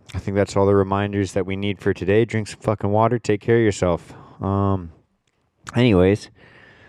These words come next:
hope that's going well for you. My day's going pretty well. Woke up, had a little hike with the Risen Fallen group, the mental health group that we have going on in Vancouver here. Um,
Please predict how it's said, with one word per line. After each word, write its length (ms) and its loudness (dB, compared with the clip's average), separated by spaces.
hope 180 0
that's 240 0
going 240 0
well 220 0
for 140 -4
you. 160 2
My 180 -2
day's 260 2
going 220 2
pretty 220 0
well. 380 4
Woke 300 6
up, 240 2
had 140 -4
a 40 2
little 200 2
hike 320 -4
with 100 0
the 100 -2
Risen 280 -2
Fallen 380 -2
group, 380 2
the 80 -2
mental 280 -4
health 300 -2
group 220 -4
that 120 2
we 100 -2
have 240 -2
going 280 0
on 180 0
in 100 -8
Vancouver 580 0
here. 560 0
Um, 520 -4